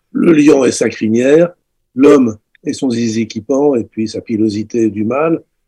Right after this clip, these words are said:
eh bien, c'est des polygames. Et on voit que là, c'est les plus jaloux de tous les mâles, puisqu'ils constituent en général des harems qui sont soit permanents, soit au contraire intermittents. Et là,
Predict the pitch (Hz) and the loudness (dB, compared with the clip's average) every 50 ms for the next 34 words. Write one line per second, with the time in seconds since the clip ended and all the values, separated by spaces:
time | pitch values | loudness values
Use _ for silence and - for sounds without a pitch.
0 | _ _ _ - 127 113 117 131 139 151 165 170 - - _ _ _ _ - - | _ _ _ -12 -8 -2 0 2 2 2 2 0 -4 -12 _ _ _ _ -8 0
1 | - 180 147 147 120 - 127 120 113 107 101 104 101 101 98 _ _ _ _ _ | 0 2 2 2 2 2 -2 0 0 -2 -4 -6 -8 -14 -18 _ _ _ _ _
2 | _ _ _ _ - - 135 131 123 113 123 147 151 - - 123 113 123 127 110 | _ _ _ _ -12 -6 -4 -2 -2 2 2 2 2 2 0 -2 -2 -2 -2 -4
3 | 95 - - 104 107 104 101 _ - - 165 151 131 107 104 110 127 127 127 127 | -6 -6 -6 -4 -4 -4 -6 _ -4 0 0 0 0 0 0 0 0 2 2 0
4 | 123 - - - 113 101 107 104 113 127 135 143 156 156 - _ _ _ _ _ | -2 -6 -6 -4 -2 -2 -2 -2 -2 -4 -4 -4 -6 -6 -8 _ _ _ _ _
5 | _ - 107 - - 127 - - 117 - - 135 123 - - 127 117 113 110 98 | _ -18 -14 -8 -8 -6 -4 -4 -6 -6 -4 -6 -6 -6 -4 -4 -4 -2 -2 -4
6 | 107 107 110 107 104 101 104 104 101 _ _ _ _ _ _ - 104 123 117 107 | -4 -4 -4 -4 -6 -8 -12 -12 -14 _ _ _ _ _ _ -2 0 0 0 0
7 | 95 101 127 151 196 185 - - - - 120 113 110 - - - 156 160 170 165 | 0 0 0 0 0 0 -4 -6 -10 -6 -6 -6 -6 -4 0 2 2 2 2 -2
8 | - _ - 156 135 120 123 123 120 123 120 117 117 110 - _ _ _ _ _ | -6 _ -2 0 2 2 2 2 0 0 0 0 -2 -4 -6 _ _ _ _ _
9 | _ _ - - - 135 127 113 - 127 117 - - 131 123 113 110 113 110 - | _ _ -10 -2 0 0 0 0 -2 -6 -8 -4 -2 -2 -2 0 -2 -2 -4 -4
10 | 127 110 104 101 101 98 - 123 135 156 156 _ _ _ _ _ - 151 127 117 | -4 -4 -4 -6 -8 -8 -8 -8 -8 -8 -10 _ _ _ _ _ -8 -4 0 2
11 | 127 139 160 160 - | 2 2 2 0 -4